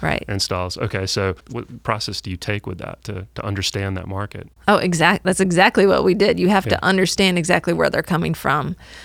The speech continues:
Speaker 1: I was just at the facility last Thursday, and there was a bunch of their clients coming in and picking up orders, because if you're picking up gutters, you're
Speaker 2: Yeah.
Speaker 1: gonna be installing them that day or the next day. And so they were there picking up and watching them come in. And, and what I was most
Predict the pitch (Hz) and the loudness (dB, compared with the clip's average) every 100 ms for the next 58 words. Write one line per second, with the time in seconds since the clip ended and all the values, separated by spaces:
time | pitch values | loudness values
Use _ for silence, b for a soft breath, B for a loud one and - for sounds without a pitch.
0 | B 190 180 175 190 - 175 170 170 165 | B 2 2 4 2 4 2 4 2 4
1 | 165 - 175 - 165 165 165 160 156 160 | 2 0 -2 0 0 2 2 0 0 -2
2 | - - 247 285 - 170 165 165 165 165 | -2 0 0 2 2 4 4 2 0 0
3 | 170 165 170 190 - 156 156 - 175 139 | 0 0 2 2 2 0 -2 0 -2 -2
4 | - 175 165 160 160 - 156 160 - 156 | -2 0 0 0 -2 -2 -4 -4 -2 0
5 | 143 117 156 - - - 175 165 - 185 | 0 0 -2 -4 -2 0 0 -4 -4 -2
6 | 170 - 196 180 165 165 - B B B | -2 2 4 4 4 2 0 B B B
7 | B 123 110 175 151 156 165 160 - 160 | B 2 4 2 0 -2 -2 0 0 0
8 | 170 160 160 156 165 160 156 160 - - | 0 0 0 0 -2 -2 -2 -4 -4 -2
9 | 151 151 147 151 - - 147 160 156 165 | 0 0 -2 -4 -2 0 0 0 0 0
10 | 151 175 151 156 151 - - 143 - B | -2 -2 -4 -4 -2 -4 -4 -6 -8 B
11 | B B B B 180 190 202 165 175 202 | B B B B 2 4 2 0 0 0
12 | 160 165 156 151 160 165 - 175 175 214 | 2 2 2 0 0 -4 -2 2 6 8
13 | 220 202 185 175 - - - | 6 6 6 4 0 -4 -10